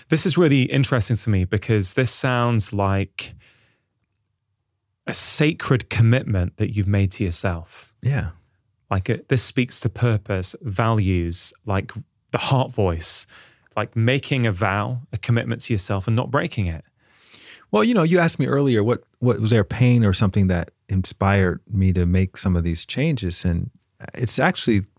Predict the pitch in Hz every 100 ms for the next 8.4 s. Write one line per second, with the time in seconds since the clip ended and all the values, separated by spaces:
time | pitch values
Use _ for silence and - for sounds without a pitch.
0 | - 101 - 139 - 117 - 87 87 -
1 | 120 123 151 113 110 104 - 127 117 -
2 | 107 - 113 120 - 101 90 82 80 80
3 | - 101 95 90 85 104 101 - 92 85
4 | 87 - - 78 80 - - - - _
5 | _ _ _ _ _ - 104 107 113 107
6 | 104 101 98 92 - 107 104 98 92 95
7 | 98 - 95 87 - 92 87 95 87 101
8 | 95 - 87 85